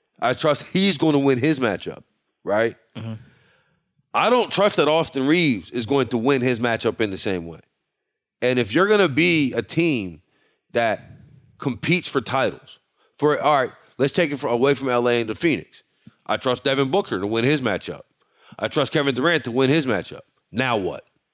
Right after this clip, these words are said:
Speaker 1: You gotta have a third punch. You gotta have a s-, like, like, okay, for you wanna go to Sacramento, Fox is gonna get off.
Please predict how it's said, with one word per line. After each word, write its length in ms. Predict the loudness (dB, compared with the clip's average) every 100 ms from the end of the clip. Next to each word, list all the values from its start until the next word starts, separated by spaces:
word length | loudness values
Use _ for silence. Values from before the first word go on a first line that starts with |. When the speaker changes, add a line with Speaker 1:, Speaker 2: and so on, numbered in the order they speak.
| _ _ _ _ _ _ _ _ _ -8
Speaker 1:
You 160 | -2
gotta 280 | 2 2 0
have 260 | 0 0 0
a 60 |
third 520 | -2 2 4 4 2 0
punch. 440 | 0 0 -4 -12
You 200 | -2 0
gotta 260 | 2 2 2
have 220 | 0 -2
a 40 |
s-, 220 | -4 -6 -4
like, 200 | -2 -2 -4 -20 -20 -6
like, 340 | 0 0 -2
okay, 440 | -2 0 2 0 0
for 340 | -6 -12 -4
you 140 | 0 2
wanna 160 | 4
go 100 | 4
to 80 | 2
Sacramento, 680 | 2 0 0 2 4 2 0 _ _ _ _
Fox 540 | -8 0 0 0 -4 -10 _ _ _ _ _ -8
is 140 | -2
gonna 180 | 0 2
get 140 | 2
off. 260 | 2 0